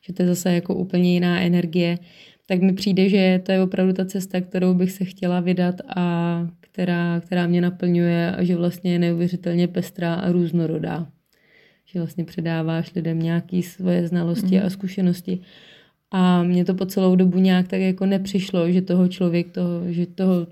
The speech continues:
Speaker 1: tolik znáš, ale díky tomu, že fakt se v tom sportu pohybujeme se Zuzkou celý život, ale nejsme jenom,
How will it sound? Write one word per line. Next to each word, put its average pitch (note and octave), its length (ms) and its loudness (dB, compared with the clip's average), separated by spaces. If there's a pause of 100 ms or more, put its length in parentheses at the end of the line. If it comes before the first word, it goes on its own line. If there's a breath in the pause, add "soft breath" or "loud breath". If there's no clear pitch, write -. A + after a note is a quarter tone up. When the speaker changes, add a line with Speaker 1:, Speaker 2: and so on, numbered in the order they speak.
(300)
Speaker 1:
tolik F3+ 320 0
znáš, F3+ 760 -2 (560 soft breath)
ale F3 800 2
díky F3+ 360 -4
tomu, F3+ 320 0
že F#3 140 0
fakt F3+ 240 -6
se F#3 160 -6
v F#3 60 -10
tom F3+ 180 0
sportu F3+ 440 -8
pohybujeme F3 680 0
se F3+ 160 -6
Zuzkou E3+ 360 -6
celý F3+ 360 0
život, F3+ 500 0
ale F3+ 400 2
nejsme F3+ 460 0
jenom, F3+ 480 2